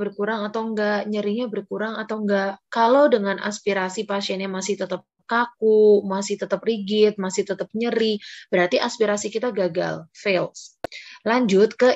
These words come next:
intracavernosa phenylephrine. Ini adalah injeksi phenylephrine intracavernosa.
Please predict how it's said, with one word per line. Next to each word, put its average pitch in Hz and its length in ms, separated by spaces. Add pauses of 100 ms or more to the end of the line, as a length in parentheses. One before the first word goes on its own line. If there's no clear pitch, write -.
intracavernosa 208 920
phenylephrine. 190 800
Ini 202 240
adalah 196 400
injeksi 208 680
phenylephrine 202 800
intracavernosa. 196 1160